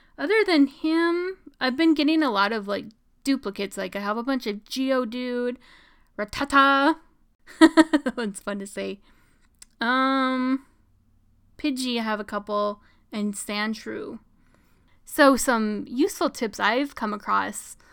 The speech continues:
For one, I, I didn't realize you had to, like, pop the bubbles when you get to a Pokestop. So be sure to pop the bubbles. Um, what else? Target is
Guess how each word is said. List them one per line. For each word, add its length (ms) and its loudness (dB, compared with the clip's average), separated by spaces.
For 240 -2
one, 260 8
I, 400 0
I 120 -4
didn't 240 -2
realize 320 0
you 60 -2
had 100 -2
to, 60 -2
like, 200 -4
pop 300 -4
the 100 -6
bubbles 440 -6
when 140 -6
you 80 -6
get 160 -12
to 120 -12
a 60 -10
Pokestop. 640 -8
So 100 -18
be 140 -12
sure 180 -4
to 60 0
pop 300 0
the 80 -6
bubbles. 580 0
Um, 800 0
what 160 -8
else? 420 -10
Target 460 4
is 340 -2